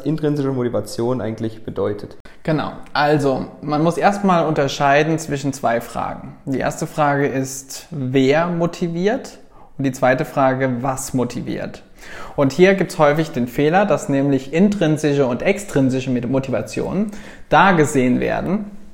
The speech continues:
Speaker 2: ähm, wer motiviert. Aber das ist falsch. Es geht dabei um die Frage, was motiviert. Und zwar unterscheidet man einerseits zwischen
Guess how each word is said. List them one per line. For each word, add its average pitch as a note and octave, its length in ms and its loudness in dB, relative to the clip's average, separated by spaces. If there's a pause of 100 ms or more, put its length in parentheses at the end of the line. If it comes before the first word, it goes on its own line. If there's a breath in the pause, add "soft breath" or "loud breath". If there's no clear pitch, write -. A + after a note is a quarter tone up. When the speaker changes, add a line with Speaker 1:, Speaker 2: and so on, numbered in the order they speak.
(580)
Speaker 2:
ähm, C#3+ 320 -2
wer F3 180 6
motiviert. B2+ 440 2
Aber D3 120 0
das D#3+ 100 0
ist D#3+ 120 -4
falsch. - 520 -4 (520 loud breath)
Es - 160 -4
geht B2+ 180 4
dabei F3 260 8
um E3+ 60 2
die D#3 80 2
Frage, D3 540 2
was E3+ 340 2
motiviert. A#2+ 720 -2 (480 loud breath)
Und C3+ 180 0
zwar E3 280 4
unterscheidet C#3 600 2
man A#2 200 -6
einerseits D3+ 1080 0
zwischen D3+ 720 2